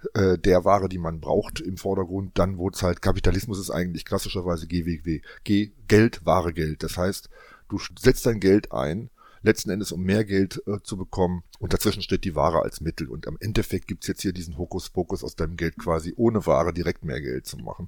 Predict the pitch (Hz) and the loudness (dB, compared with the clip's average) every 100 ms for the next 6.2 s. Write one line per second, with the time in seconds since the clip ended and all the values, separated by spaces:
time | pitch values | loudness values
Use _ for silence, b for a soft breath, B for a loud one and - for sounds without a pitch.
0 | - - - 104 101 104 - 90 90 87 | -8 -6 -2 -2 2 2 2 0 -2 -4
1 | 78 85 95 87 76 76 82 90 76 82 | -6 -6 -4 -4 0 2 2 0 -4 -4
2 | 76 73 92 - 57 - 52 - - - | -4 -4 -4 -2 -4 -6 -4 -4 -4 -10
3 | - - b 85 82 82 78 73 78 - | -12 -20 b -2 -2 -2 -4 -6 -6 -6
4 | 52 67 71 73 - - _ - - - | -8 -8 -8 -8 -10 -20 _ -20 -18 -6
5 | 71 78 71 71 71 - 69 - 60 - | -4 -4 -6 -6 -8 -12 -10 -8 -6 -6
6 | 64 - | -6 -6